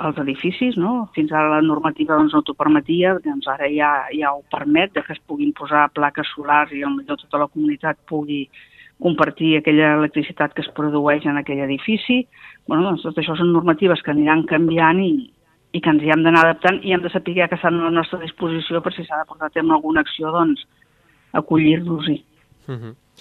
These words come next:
Speaker 2: Han parlat de, de terminis concrets que,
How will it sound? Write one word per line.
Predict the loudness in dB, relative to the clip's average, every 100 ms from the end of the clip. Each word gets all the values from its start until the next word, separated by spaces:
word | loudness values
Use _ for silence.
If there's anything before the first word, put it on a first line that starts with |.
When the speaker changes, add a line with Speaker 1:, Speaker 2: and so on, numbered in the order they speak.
| -20 -8
Speaker 2:
Han | -2
parlat | 0 2 0
de, | 2 4 4 2
de | 0 0
terminis | -2 -2 -2 -4 -2
concrets | -4 0 2 0 0
que, | -2